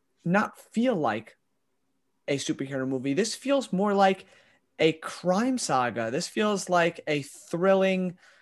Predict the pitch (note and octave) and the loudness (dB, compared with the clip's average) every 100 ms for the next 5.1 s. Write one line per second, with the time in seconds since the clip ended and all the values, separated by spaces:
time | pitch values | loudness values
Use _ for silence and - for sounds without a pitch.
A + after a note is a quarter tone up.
0 | _ - - G3 G#3 G#3 F#3+ - F#3 A#3 | _ -16 0 4 4 4 0 0 2 2
1 | - - D#3 C#3 C3+ C3 A#2+ - _ _ | -2 -4 -2 -2 -2 -4 -6 -16 _ _
2 | D3 - F3 E3+ D#3 D3+ C#3+ D3+ D#3+ F#3+ | -8 -4 -2 -2 -2 -2 -4 4 4 4
3 | F#3+ D#3+ - F#3 F3+ D3 C3+ C3+ - - | 0 -2 -2 -2 0 0 0 -2 -6 -8
4 | D3 - E3+ D3 - B3+ C4 F3+ C3+ C3+ | -6 -2 -2 -2 0 0 0 -2 0 0
5 | C3 | -4